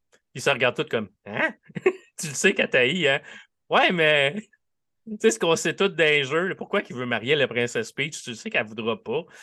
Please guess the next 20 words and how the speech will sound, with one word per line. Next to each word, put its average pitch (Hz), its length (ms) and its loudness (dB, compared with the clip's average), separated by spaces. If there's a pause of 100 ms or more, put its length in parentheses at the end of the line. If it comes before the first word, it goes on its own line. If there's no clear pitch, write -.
(280)
C'est - 140 -4
un 139 100 4
méchant, 147 580 2
puis 117 360 -12 (400)
il 117 100 -6
est 127 100 -2
laid 139 300 0
en 117 160 -2
plus. 147 380 -10
Qu'est-ce 110 840 -12
que, - 100 -20 (240)
qu'est-ce 110 160 -14
que 117 180 -10
tu - 60 -18
fais 226 100 -12
qu'il - 80 -18
fasse ? » 123 380 -4
Tu 120 100 -4
sais, 117 40 -4
ben, 110 200 -4